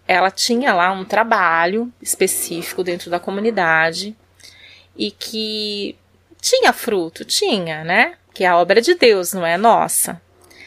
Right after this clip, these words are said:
Mas ela tinha feito uma ligadura de trompas. Depois, acho, de um, não sei se o terceiro filho, tinha feito uma ligadura de trompas. E num retiro da comunidade, Deus mostrou pra ela que aquilo não era correto.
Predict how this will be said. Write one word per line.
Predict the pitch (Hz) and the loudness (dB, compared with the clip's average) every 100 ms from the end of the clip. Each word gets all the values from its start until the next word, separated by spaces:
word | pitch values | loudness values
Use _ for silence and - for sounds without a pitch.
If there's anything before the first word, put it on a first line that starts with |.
| - - _ _ | -20 -20 _ _
Mas | 247 302 320 330 - | 4 6 6 4 2
ela | - 269 294 | 4 4 4
tinha | - 311 320 | -2 -2 -2
feito | - - 220 226 233 | 0 2 4 2 0
uma | 240 | 2
ligadura | 233 240 240 233 240 | 2 4 2 4 2
de | 247 | 0
trompas. | 294 277 208 208 196 196 - - - _ - | 0 4 4 2 -4 -2 -2 -6 -10 _ -14
Depois, | 196 - - 202 196 190 | -12 -8 -2 2 2 0
acho, | 180 - _ _ _ | -2 -4 _ _ _
de | 185 | -8
um, | 180 175 170 170 - - | -8 -8 -12 -16 -18 -14
não | 185 | -8
sei | - | -6
se | - | -6
o | 175 | -4
terceiro | - 165 - 175 175 | -2 0 2 2 0
filho, | - - 160 165 185 180 170 156 _ _ _ _ | -6 -12 -10 -8 -8 -6 -6 -6 _ _ _ _
tinha | - 220 | -2 0
feito | 214 - 214 | 4 2 2
uma | |
ligadura | 202 196 190 196 | -2 0 0 -2
de | 190 - | -4 -8
trompas. | - 170 180 - - - - - - - - | -6 -6 -6 -14 -12 -12 -14 -20 -20 -20 -4
E | 285 | 2
num | 370 392 | 4 4
retiro | 370 311 - - 247 240 | 4 4 2 0 4 6
da | 208 202 | 4 2
comunidade, | 202 190 180 190 214 262 247 202 190 185 196 - | -2 -6 0 4 6 4 2 -2 -6 -8 -2 4
Deus | 254 349 | 4 4
mostrou | 427 - 359 427 | 0 -2 -2 -2
pra | - 202 | 2 2
ela | 170 165 175 | 2 -2 -6
que | - | -8
aquilo | 190 - 185 | -8 -6 -6
não | 180 175 | -4 -2
era | 170 | -2
correto. | - 185 175 151 - - | 0 -2 -2 -6 -10 -18